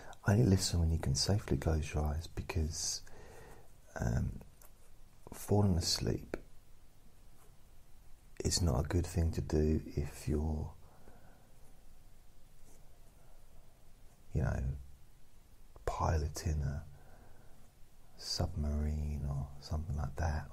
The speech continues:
or if you're controlling a, one of those little trucks that are on Mars.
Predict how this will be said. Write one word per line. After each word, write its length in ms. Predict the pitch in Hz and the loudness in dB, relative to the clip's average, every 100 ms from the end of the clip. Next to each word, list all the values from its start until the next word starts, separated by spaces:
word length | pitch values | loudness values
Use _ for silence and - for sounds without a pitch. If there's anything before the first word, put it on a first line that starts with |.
| - | -6
or 220 | - 85 - - - - - - - - - - - - - - - - - - - - - - - - - - | -6 -8 -12 -16 -14 -14 -14 -14 -14 -16 -14 -14 -14 -16 -16 -16 -18 -16 -16 -14 -12 -12 -12 -14 -14 -14 -4 -2
if 200 | - - | 0 0
you're 80 | 82 | 0
controlling 1000 | - 82 - - 87 85 85 82 82 | 0 0 0 6 10 12 10 8 6
a, 220 | 82 82 - - - - - - - - - - - - - - - - - - - - - - - - - - - | 6 2 0 -10 -16 -16 -14 -14 -14 -16 -18 -16 -14 -14 -14 -16 -18 -20 -20 -20 -18 -18 -16 -14 -12 -14 -14 -16 -6
one 160 | - | 0
of 40 | - | 2
those 160 | 82 | 4
little 200 | 85 76 - | 4 4 2
trucks 540 | - - - - - | 0 2 2 0 -2
that 200 | - - | 2 4
are 200 | 82 78 | 4 4
on 200 | 90 80 | 6 6
Mars. 760 | 82 82 80 76 78 85 - | 8 8 8 4 2 -2 -4